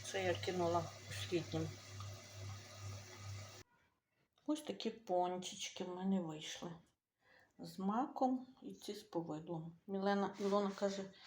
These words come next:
«Мама, що це такі матюпусінькі?» Я кажу: «Та тут то, що тісто лишилося. Два таких малесеньких вийшли». У мене ще на столі срач,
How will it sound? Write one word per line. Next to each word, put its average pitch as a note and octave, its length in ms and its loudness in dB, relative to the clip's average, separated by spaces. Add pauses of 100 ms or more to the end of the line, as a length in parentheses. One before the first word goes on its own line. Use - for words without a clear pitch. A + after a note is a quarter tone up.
(280)
«Мама, A3 200 6
що B3 140 -2
це - 80 -8
такі C4+ 220 2
матюпусінькі?» A3+ 920 6
Я G3 60 2
кажу: A#3 240 2
«Та B3+ 100 2
тут B3+ 260 -6
то, A#3+ 100 4
що A3+ 140 4
тісто F#3+ 440 0
лишилося. G3 720 -2 (920)
Два F3+ 400 10
таких - 420 -2
малесеньких F3+ 880 0
вийшли». F3+ 480 -2 (1300)
У - 20 -4
мене F#3+ 160 0
ще F#3+ 180 2
на F#3 120 4
столі G3 320 10
срач, A#3+ 600 10